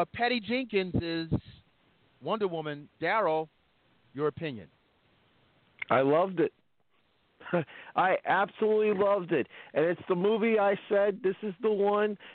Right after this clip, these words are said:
Speaker 2: that D C should put all its chips into. Warner Brothers, all your chips into. Why? Because this is the one that the, the demographic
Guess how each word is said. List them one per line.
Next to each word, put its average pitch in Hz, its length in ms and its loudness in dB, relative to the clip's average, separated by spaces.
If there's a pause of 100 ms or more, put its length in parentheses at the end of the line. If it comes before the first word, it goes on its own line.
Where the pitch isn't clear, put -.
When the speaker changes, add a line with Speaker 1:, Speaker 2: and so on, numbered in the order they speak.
(140)
Speaker 2:
that 156 140 2 (100)
D 190 300 -2
C 214 240 -2
should 170 180 -2
put 202 240 -2 (140)
all 196 360 2
its 185 220 -2 (320)
chips 202 240 -2 (220)
into. 180 640 -2 (300)
Warner 208 360 2
Brothers, 214 340 0 (200)
all 220 560 2
your 202 300 2 (220)
chips 202 220 0 (220)
into. 175 640 -2 (420)
Why? 208 840 0 (520)
Because 196 420 0 (380)
this 233 160 0 (100)
is 254 140 0 (120)
the 262 100 2
one 208 600 2 (640)
that 185 200 2 (560)
the, 170 200 2 (160)
the 160 160 -2 (100)
demographic 233 680 0